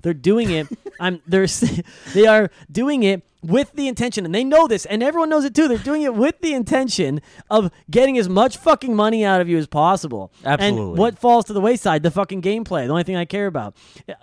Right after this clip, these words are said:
Speaker 1: God damn, do I wanna send Anthrax to Blizzard offices right now.
Speaker 2: <laughs>
Speaker 1: These bastards.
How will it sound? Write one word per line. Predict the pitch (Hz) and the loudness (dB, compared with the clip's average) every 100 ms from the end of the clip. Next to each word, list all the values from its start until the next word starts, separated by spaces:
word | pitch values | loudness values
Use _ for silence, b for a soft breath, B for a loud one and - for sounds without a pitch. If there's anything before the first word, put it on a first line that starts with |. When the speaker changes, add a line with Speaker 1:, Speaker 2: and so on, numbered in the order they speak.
| - | -10
Speaker 1:
God | 240 240 160 117 | -2 0 -2 0
damn, | 196 208 196 | 4 4 6
do | 170 | 4
I | |
wanna | 143 143 | 4 2
send | 139 147 139 | 0 -2 -2
Anthrax | 135 139 127 - | -4 -4 -6 -8
to | 120 | -10
Blizzard | 131 117 | -8 -6
offices | 123 117 - 233 - | -4 -4 0 2 4
right | - | 4
now. | 415 - 403 - | 2 0 -2 -4
Speaker 2:
<laughs> | 415 - | -12 -8
Speaker 1:
These | 135 120 | -8 -6
bastards. | 131 117 117 117 104 - | -6 -6 -10 -14 -16 -18